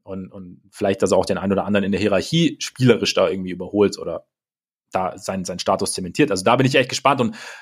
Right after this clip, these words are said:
was du auch gesagt hast, Pistons, bei Pistons und Magic würde ich halt den, äh,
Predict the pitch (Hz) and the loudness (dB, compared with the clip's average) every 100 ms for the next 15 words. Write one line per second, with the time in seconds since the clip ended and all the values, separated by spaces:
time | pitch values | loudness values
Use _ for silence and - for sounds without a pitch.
0 | _ _ - 120 139 147 151 139 135 131 | _ _ 0 2 4 4 2 2 -2 -2
1 | - 156 147 117 - _ _ _ _ _ | -4 -4 -2 -4 -4 _ _ _ _ _
2 | 135 123 120 185 196 160 - 117 127 156 | 0 0 2 2 0 -2 -2 2 2 2
3 | 143 127 123 135 127 117 - _ _ 123 | 0 -2 -4 0 0 0 -4 _ _ 2
4 | 117 110 107 - - - _ _ _ _ | 4 2 -2 -8 -20 -20 _ _ _ _
5 | - | -20